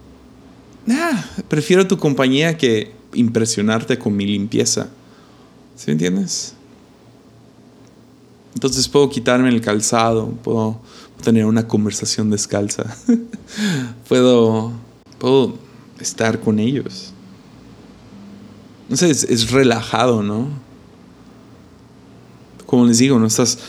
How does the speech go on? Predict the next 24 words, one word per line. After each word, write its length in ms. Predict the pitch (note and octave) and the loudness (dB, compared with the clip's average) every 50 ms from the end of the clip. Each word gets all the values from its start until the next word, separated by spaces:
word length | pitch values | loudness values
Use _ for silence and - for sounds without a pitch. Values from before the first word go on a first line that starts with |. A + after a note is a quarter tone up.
| - - | -20 -16
no 60 | - | -8
estás 200 | - A2 A#2+ A2+ | -4 -4 -2 0
viendo 220 | A#2+ B2 A2+ A2+ A2+ | 2 2 2 2 0
qué 140 | - A#2 | -4 -8
cuchara 500 | A2 - - A2 - - A2+ A2 A2 A2 | -4 -4 -4 -2 0 0 2 2 2 2
uso 380 | A2 G#2+ A2 A2 - - A2+ G#2+ | 2 2 2 0 0 -2 -2 -2
para, 280 | - G#2 G#2 G2+ G#2 - - - - - - - - - - | -2 -6 -6 -6 -10 -12 -14 -20 -20 -20 -20 -20 -20 -12 -8
para 140 | - A#2 A2+ | -6 -6 -2
poder 320 | - A2+ A2+ A2 A2 A2+ | 0 2 2 2 0 -2
tomar 480 | A#2 - - A#2 A2+ A2+ A2 G#2+ G#2+ A2 | -6 -4 -2 0 0 2 2 0 0 0
esta 240 | G#2+ - - A2 | 0 0 0 0
sopa. 260 | - - B2 - - C3 | 0 0 -2 -2 -2 -4
No, 380 | C3 B2+ B2+ B2+ A#2+ A#2+ A#2+ A#2 A#2 A#2 B2 | -2 0 0 -2 -2 -4 -6 -10 -12 -12 -10
nomás 420 | C3 B2 A#2+ A#2 A#2 - - - - - - - - - _ - - - - - - - - - - - - - - - - | -6 -4 -4 -2 -2 -2 -4 -4 -10 -18 -20 -20 -20 -20 _ -20 -20 -20 -20 -20 -20 -20 -20 -20 -20 -20 -20 -20 -20 -20 -10
Agarras 380 | - A#2 A#2+ B2 B2 B2 A#2 A#2+ | -6 -2 -2 0 0 2 2 2
el 80 | B2 A2+ | 0 2
plato 380 | A2+ A#2 A2+ A2+ A2+ - A#2+ | 4 2 2 2 4 2 4
hondo 440 | A2+ A2+ A2+ A2+ A#2 B2 B2+ B2+ A#2 | 4 6 6 6 6 4 4 4 2
y, 300 | G#2 G2+ G2+ G#2+ G#2+ A2 - - - - - - - | 2 0 -2 -4 -4 -8 -12 -18 -20 -20 -20 -14 -4
y 160 | - G#2 G#2+ G#2 - - - - - - A3+ C#4+ D4+ D#4+ E4 - C#4+ C#4 - - - - - - - | -2 -2 -2 -2 -2 -6 -6 -6 -4 -4 -2 -2 -2 -2 -2 -2 -2 -2 -4 -4 -6 -8 -12 -14 -4
te 100 | - B2 | -4 -4
tomas 460 | A#2 - - - - D3+ B2+ A2+ A#2 B2+ | -2 -2 -8 -6 -2 -2 -2 0 0 0
la 140 | C3+ A#2 | 0 0
sopa. 520 | - - - B2 A2+ A2 - A2 G2 G2+ | 2 2 2 2 0 0 -2 -6 -6 -6